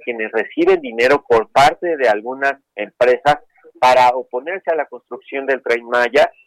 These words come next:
y dijo que estas orga-, organizaciones se disfrazan como ambientalistas y defensoras de derechos humanos.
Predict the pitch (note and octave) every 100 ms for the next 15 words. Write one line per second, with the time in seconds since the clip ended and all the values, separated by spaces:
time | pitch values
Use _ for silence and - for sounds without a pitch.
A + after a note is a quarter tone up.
0 | _ _ C3 C3+ C#3+ D3 D#3 D3+ D#3 D3+
1 | C3+ A#2 A#2 - C3 B2 A#2+ A#2 - A#2
2 | C#3 B2+ D3 C#3+ C3+ A#2+ A2+ C#3 C#3 D3+
3 | D3 A#2+ A2+ G#2+ A2+ - A#2 C3 A#2+ D3
4 | C3+ A#2+ A2+ A2 C3 C3+ A#2+ A2 A2+ A#2+
5 | B2+ C#3 D3+ C3+